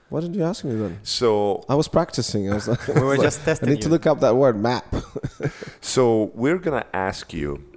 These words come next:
Speaker 2: 'cause you live an unconventional life, and there's many people back at home who don't actually think it's possible to live a life like you live. They say, "Ah, it's a myth. Yeah, yeah, yeah, of course he lives. Uh, he's, uh, location independent, blah, blah, blah, blah."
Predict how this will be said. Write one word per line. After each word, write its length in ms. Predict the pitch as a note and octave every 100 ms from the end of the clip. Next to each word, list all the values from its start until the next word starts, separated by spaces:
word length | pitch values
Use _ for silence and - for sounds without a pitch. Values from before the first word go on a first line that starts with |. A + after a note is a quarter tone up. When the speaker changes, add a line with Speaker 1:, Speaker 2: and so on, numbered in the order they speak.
| - - _ - - -
Speaker 2:
'cause 280 | A2+ F#2 F#2+
you 100 | C#3
live 200 | B2 A2
an 100 | F#2+
unconventional 800 | F#2 F#2+ F#2 E2 E2+ F2+ E2 D#2
life, 480 | D2+ D2+ D2 - D2+
and 180 | D#2
there's 220 | D#2 D#2 F#2
many 180 | F#2+
people 360 | F2 F2+ - D#2+
back 280 | - C#2+ -
at 120 | -
home 320 | - C#2+ C#2 - - - - _
who 400 | - F#2 E2+ E2+ _
don't 140 | A#2+ A#2
actually 240 | A2 A2+ G2
think 260 | - G2 E2+
it's 100 | -
possible 540 | - - C#2+ - - _ -
to 140 | F#2+
live 260 | E2 D2+ C#2 - _
a 60 | E2
life 280 | C#2 C2+ C2+
like 200 | C2 -
you 80 | C2+
live. 260 | A1 G#1+
They 100 | D2+
say, 140 | D2 B1+
"Ah, 120 | A#1+
it's 160 | A#1+ -
a 40 | C#2
myth. 440 | C2 B1 - -
Yeah, 240 | - C2+ A1 B1
yeah, 60 | C2
yeah, 80 | G1+
of 160 | - -
course 340 | - C2+ -
he 60 | B1+
lives. 400 | B1 D2+ D2+ D#2+
Uh, 120 | D2 - - - -
he's, 260 | F#2+ E2+
uh, 480 | F2 D#2+ D2+ D2 C#2+ D#2
location 480 | F2 F2 D#2+ D#2+
independent, 600 | D#2 D2 - C#2 C2 B1+
blah, 140 | B1+ C2
blah, 140 | C2+
blah, 140 | C2+ A#1+
blah." 160 | A1